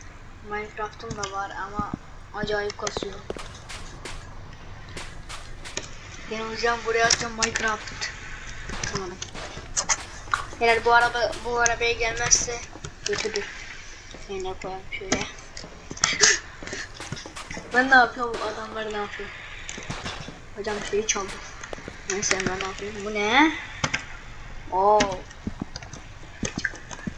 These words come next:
Her türlü şarjı çalayım mı şunu da? Hocam ev yapıyorum ben buraya. Gelmeyin. Ev yapıyorum. Gelmeyin. İnşaatçıyız biz kardeşim. İnşaatçı Arap kardeşim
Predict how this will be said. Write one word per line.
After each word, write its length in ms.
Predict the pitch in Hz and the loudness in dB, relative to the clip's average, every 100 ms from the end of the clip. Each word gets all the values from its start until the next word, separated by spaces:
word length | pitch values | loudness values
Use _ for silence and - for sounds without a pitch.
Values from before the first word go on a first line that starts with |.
| - | 2
Her 140 | 214 | 4
türlü 140 | 233 220 | 6 6
şarjı 560 | 220 208 202 - 208 | 6 4 2 2 2
çalayım 320 | 196 196 - 202 | 4 2 0 0
mı 120 | 202 | 2
şunu 160 | 185 | 2
da? 140 | 185 196 - - - - - - - - - | 0 -10 -10 -12 -10 -8 -8 -12 -12 -10 0
Hocam 280 | 220 226 220 | 8 8 10
ev 160 | 226 240 | 8 8
yapıyorum 500 | 220 233 214 208 202 | 6 6 4 4 0
ben 200 | 190 190 | -2 0
buraya. 200 | 180 190 | 0 6
Gelmeyin. 420 | 214 226 208 196 - - - - - - - - - - - | 8 6 2 -2 -4 -6 -8 -10 -10 -6 -6 -6 -10 -12 6
Ev 200 | 220 240 | 8 10
yapıyorum. 460 | 226 220 214 196 208 | 8 6 0 -2 -2
Gelmeyin. 460 | 220 214 202 196 - - - - - - - - - - - - | 0 0 -4 -6 -8 -10 -10 -10 -12 -12 -14 -10 -8 -8 -10 -10
İnşaatçıyız 760 | 214 214 220 220 - 233 208 208 | -4 0 2 0 2 2 2 2
biz 160 | 208 | 0
kardeşim. 520 | - 202 202 202 202 - - - - - - - - - - - - - - - - - - | 2 0 0 -4 -10 -8 -10 -8 -10 -12 -12 -10 -10 -10 -6 -6 -6 -10 -6 -6 -6 -12 -8
İnşaatçı 560 | 240 - 240 226 - 240 | -4 4 6 6 8 10
Arap 360 | 226 233 - | 10 6 -2
kardeşim 500 | 220 202 202 196 196 | -4 -2 -2 -2 -4